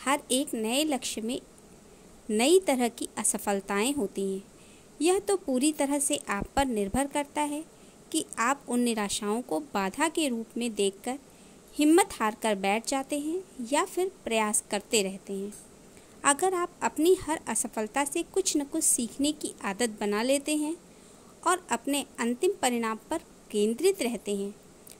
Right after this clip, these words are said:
तो याद रखिए, आपकी वही असफलता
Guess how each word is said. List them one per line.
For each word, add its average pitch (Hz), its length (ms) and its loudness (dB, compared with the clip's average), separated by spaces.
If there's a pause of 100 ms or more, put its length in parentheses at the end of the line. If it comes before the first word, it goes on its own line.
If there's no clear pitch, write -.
(120)
तो 294 80 2
याद 226 420 0
रखिए, 214 380 -6 (280)
आपकी 262 360 2
वही 254 460 -2
असफलता 214 680 -4